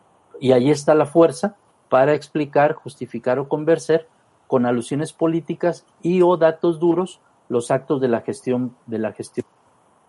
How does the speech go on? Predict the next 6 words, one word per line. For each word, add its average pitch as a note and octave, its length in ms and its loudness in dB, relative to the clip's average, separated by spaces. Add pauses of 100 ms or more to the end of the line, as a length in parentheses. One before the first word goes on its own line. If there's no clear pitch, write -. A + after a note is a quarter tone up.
(4000)
Eh, B2+ 140 -8
¿podríamos E3 480 0
avanzar, D3+ 340 -2
por E3+ 140 -8
favor? F3 300 -4 (3000)
Cuando D3 640 2